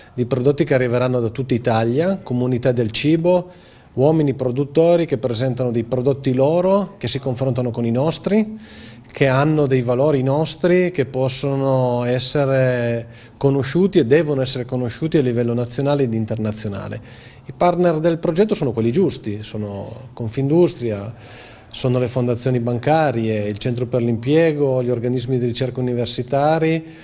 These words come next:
sono tutta una serie di soggetti che sembrano eterogenei. Viceversa, in un mercato innovativo, una fiera innovativa come quella che vogliamo impostare insieme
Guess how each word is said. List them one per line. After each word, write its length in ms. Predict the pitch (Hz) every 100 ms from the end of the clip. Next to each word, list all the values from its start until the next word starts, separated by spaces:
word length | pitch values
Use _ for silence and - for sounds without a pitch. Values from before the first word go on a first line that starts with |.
| - - -
sono 880 | - 131 135 151 143 139 131 127 120
tutta 200 | 175 185
una 100 | 156
serie 220 | 156 147
di 40 |
soggetti 400 | 147 139 196 202
che 140 | 196 147
sembrano 500 | 147 147 156 151 135
eterogenei. 880 | 131 120 113 110 107 107 110 113 113
Viceversa, 680 | 139 185 165 170 185 196
in 100 | 135
un 180 | 123 123
mercato 560 | 123 120 - 135 135 127
innovativo, 760 | 120 120 117 117 143 143 110
una 160 | 110 110
fiera 340 | 110 139 135
innovativa 560 | 120 117 117 113 135 120 - - -
come 220 | - 127
quella 200 | 120 139
che 100 | 127
vogliamo 280 | 127 131 135
impostare 420 | 131 135 - 131
insieme 520 | 135 131 143 143 123